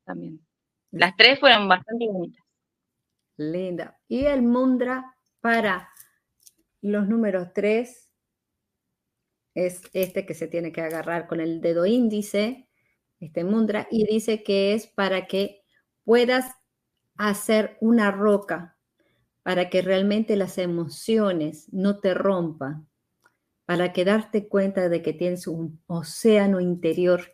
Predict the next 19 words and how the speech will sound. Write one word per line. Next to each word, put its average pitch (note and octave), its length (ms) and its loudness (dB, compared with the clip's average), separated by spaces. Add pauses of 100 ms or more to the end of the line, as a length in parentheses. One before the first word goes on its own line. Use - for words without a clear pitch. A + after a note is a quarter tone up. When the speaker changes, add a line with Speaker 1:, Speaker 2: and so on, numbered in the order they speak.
(640)
Speaker 2:
lleno F#3+ 340 0
de D#3+ 140 2
paz E3+ 280 0
y F3 80 -6
creatividad, D#3 960 -2 (320)
que E3 100 -10
está E3+ 240 -4
listo F3+ 560 -2
para C#3+ 280 -6
fluir, C#3+ 500 -6 (960)
para E3 240 0
que E3 240 -2
no G3+ 240 0
te F#3 180 2
vengan F#3 460 2
a E3 100 -4
cambiar E3+ 400 2
las F3 240 0
opiniones E3+ 840 0